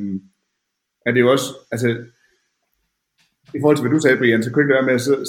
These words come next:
sidde og tænke over, at, at der også er et eller andet med den måde, døden sætter noget i bevægelse på her, der ændrer hele den betydningshelhed, der er omkring deres forhold. At det er som om, at hun har fundet ud af, at hun hele tiden længes efter Kurt, og når man læser det senere,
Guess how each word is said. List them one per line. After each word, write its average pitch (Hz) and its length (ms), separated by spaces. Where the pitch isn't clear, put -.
sidde 143 180
og 151 120
tænke 165 320
over, 120 600
at, 127 200
at 127 100
der 127 60
også 156 280
er 151 40
et 143 120
eller 143 140
andet 131 220
med 160 460
den 131 100
måde, 139 720
døden 160 160
sætter 120 160
noget 123 80
i 107 80
bevægelse 123 280
på 123 200
her, 104 160
der 131 100
ændrer 143 500
hele 127 260
den 113 340
betydningshelhed, 117 840
der 98 80
er 104 180
omkring 107 280
deres 95 240
forhold. 101 400
At 113 60
det 120 60
er 117 40
som 123 160
om, 127 160
at 95 80
hun 123 480
har 113 80
fundet 117 160
ud 196 160
af, 135 60
at 117 80
hun 110 120
hele 170 200
tiden 120 320
længes 139 240
efter 117 260
Kurt, 123 200
og - 120
når 127 100
man 120 160
læser 131 240
det 101 120
senere, 143 400